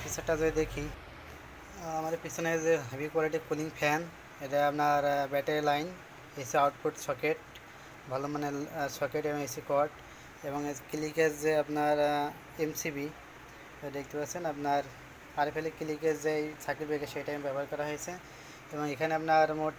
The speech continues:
তিনটা আপনার, আহ, সুইচ আছে, একটা আপনার ইনভার্টার মোড এবং আইপিএস মোড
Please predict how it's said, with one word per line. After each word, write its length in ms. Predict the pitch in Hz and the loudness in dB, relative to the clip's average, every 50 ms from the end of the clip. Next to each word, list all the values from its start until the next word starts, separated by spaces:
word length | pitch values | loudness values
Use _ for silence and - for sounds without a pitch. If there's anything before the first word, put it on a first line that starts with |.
| - | -4
তিনটা 340 | - 160 151 151 147 160 151 | -4 -4 -4 0 2 4 4
আপনার, 320 | 147 139 147 147 147 147 147 | 4 4 2 2 4 4 4
আহ, 120 | 147 147 | 2 2
সুইচ 320 | - - - 151 147 147 | 0 -2 -4 -4 -2 -2
আছে, 280 | 143 139 123 123 151 165 170 - - - - - - - - - - - - - - - - - | -2 -2 -4 -4 -6 -8 -10 -12 -16 -18 -18 -18 -18 -18 -18 -18 -18 -18 -18 -18 -18 -18 -12 -6
একটা 240 | 156 147 147 - 156 | -6 -6 0 2 2
আপনার 220 | 147 143 147 151 147 | 2 4 4 2 2
ইনভার্টার 420 | 147 147 147 147 147 147 160 156 | 2 0 0 0 2 2 2 2
মোড 180 | 156 156 156 156 | 2 2 2 2
এবং 220 | 151 147 151 147 | 2 2 2 2
আইপিএস 360 | 147 143 139 - 151 147 - - | 0 0 0 -2 -4 -4 -4 -4
মোড 160 | 156 156 170 | -4 -4 -4